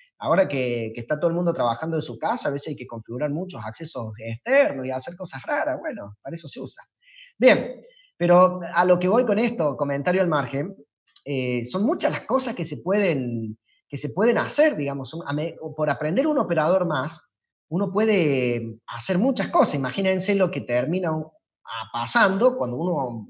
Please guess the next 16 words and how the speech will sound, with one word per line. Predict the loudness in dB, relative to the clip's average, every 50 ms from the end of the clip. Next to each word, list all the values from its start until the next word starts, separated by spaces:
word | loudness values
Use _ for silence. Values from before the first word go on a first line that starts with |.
| -18
está | -10 _ -4 0
mucho | 0 0 0 0 2
tiempo | 4 4 4 6 4 2
haciendo | 0 0 -2 -4 -4 -4 -6
esto, | -8 -10 -16 -10
¿no? | -4 -2 -2 -2
Está | -2 -2 -2 0
bueno, | 2 2 0 0 -2
está | -6 -4 -2
bueno, | 0 0 0 0
aprender | -4 -6 -6 -4 -4 -4
a |
programar | -4 -2 -4 -2 -2 -4 -6
está | -6 -8 -10
muy | -10 -10
bueno. | -12 -14 -18 _